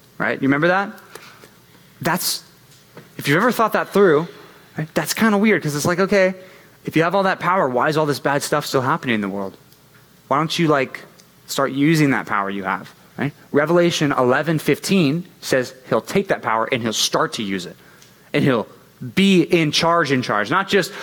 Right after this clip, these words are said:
like, "Oh, I'm in charge, but I'm gonna come back and then I'll rule the world." But no, I'll physically be there ruling the world. Every policy, every cell, everything will be exactly the way it should be. That's what's gonna happen one day. And he says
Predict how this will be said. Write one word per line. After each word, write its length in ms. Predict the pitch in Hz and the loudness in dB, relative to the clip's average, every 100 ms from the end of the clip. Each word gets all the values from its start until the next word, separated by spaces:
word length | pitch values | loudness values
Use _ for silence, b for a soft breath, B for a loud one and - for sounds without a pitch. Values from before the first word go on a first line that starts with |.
| B | B
like, 180 | 156 151 | -2 2
"Oh, 140 | 170 | 2
I'm 160 | 170 165 | 4 2
in 80 | |
charge, 300 | 147 180 175 - 156 | 2 2 0 -2 -2
but 100 | 165 | 0
I'm 80 | 160 | 2
gonna 140 | 147 | -2
come 260 | 135 170 156 | 0 0 2
back 340 | 165 170 - B | 2 0 -2 B
and 200 | 135 143 | -4 0
then 220 | 139 170 208 | 0 0 2
I'll 160 | 180 | 2
rule 220 | 139 139 | 4 4
the 60 | 120 | 4
world." 280 | 113 120 117 - | 4 2 0 -2
But 120 | 151 | 0
no, 160 | 156 147 | 2 2
I'll 100 | 131 | 2
physically 480 | - 175 165 151 | 0 2 2 2
be 240 | 131 165 180 | 4 4 6
there 180 | 147 127 | 4 4
ruling 300 | 135 156 147 | 4 4 4
the 80 | |
world. 240 | 131 117 107 | 2 2 2
Every 180 | 117 117 | 0 -4
policy, 600 | - 170 180 170 185 170 B | 0 2 2 2 0 0 B
every 260 | 143 131 123 | -2 0 -2
cell, 520 | - 180 170 165 165 151 - | 0 0 2 2 0 -4 -4
everything 720 | 185 165 165 147 131 117 139 - B B B B B B B - | -2 2 2 2 0 -4 -6 -12 B B B B B B B 0
will 100 | 143 | 2
be 300 | 139 131 - | 4 2 0
exactly 580 | 120 123 170 147 - 147 | -2 0 0 0 0 2
the 120 | 131 | 4
way 120 | 120 | 4
it 60 | 113 | 2
should 240 | - 107 | -2 -4
be. 160 | 90 - _ | -8 -16 _
That's 220 | - 170 | -4 -2
what's 120 | 175 - | -2 -2
gonna 140 | 139 | -2
happen 280 | 123 113 95 | -2 -4 -8
one 120 | 95 | -10
day. 120 | 95 | -12
And 120 | 101 | -6
he 80 | 117 | -4
says 420 | 117 190 143 151 | 0 2 0 -2